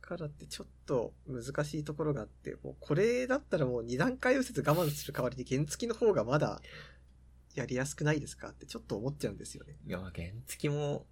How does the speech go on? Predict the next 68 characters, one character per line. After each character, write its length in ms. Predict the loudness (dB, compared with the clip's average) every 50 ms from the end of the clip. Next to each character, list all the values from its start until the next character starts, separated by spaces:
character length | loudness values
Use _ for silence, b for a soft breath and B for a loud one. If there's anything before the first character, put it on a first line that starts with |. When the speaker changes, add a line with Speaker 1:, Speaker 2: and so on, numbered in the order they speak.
| -20 -20 -12
Speaker 2:
ル 380 | -4 0 2 4 6 6 6 6
ー 20 | 6
ル 80 | 4
と 140 | 4 2 2
い 240 | 2 4 4 4 4
う 40 | 6
ル 180 | 8 8 8 8
ー 20 |
ル 160 | 8 6 4
は 80 | 4 2
同 120 | 0 0
じ 320 | 0 0 2 4 4 6 6
で 100 | 4 4
す 100 | 2 0
け 140 | -2 -2 0
ど 60 | 0
ね。 260 | 0 -2 -2 -2 -4 -10 -20 -20 -20 B B B B B B B B B B B B -20 -20 -20 _ -12
Speaker 1:
な 80 | -8 -4
ん 40 | -2
か 60 | -2 -2
い 80 | 0
ざ 140 | 2 2 2
と 140 | 2 4 4
な 100 | 4 4
っ 120 | 2 0
た 140 | 0 0 0
ら、 140 | 0 0 0
Speaker 2:
ど 60 | 0
う 20 | 0
で 60 | 0
す？ 0 |
は 0 |
い。 60 | 0 -2
Speaker 1:
あ 120 | -2 -2 -2
の、 260 | -2 -4 -6 -6 -10 -14 -14 -4
わ 160 | 0 0 2
か 140 | 4 4 2
ん 80 | 2 4
な 100 | 4 2
い 80 | 4
場 180 | 4 4 2 2
合 60 | 2 0 0 0
手 140 | 4 4
で 100 | 6 4
押 120 | 4 2 2
せ 140 | 2 4 6
る 100 | 6 6
じ 60 | 4
ゃ 40 | 4
な 60 | 2
い 40 | 0
で 60 | -2
す 180 | -2 -2 -4
か、 120 | 0 4 8
Speaker 2:
あ 60 | 10
ー、 60 | 10
Speaker 1:
原 140 | 12 12 12
付 100 | 12 12
は。 60 | 12 12
Speaker 2:
ま 60 | 12
あ 20 | 10 8 6
ま 60 | 6
あ、 40 | 4 2 -2
そ 240 | -8 -6 -2 2 2
う 20 | 2
で 60 | 0
す 100 | 0 -4
ね。 140 | -6 -6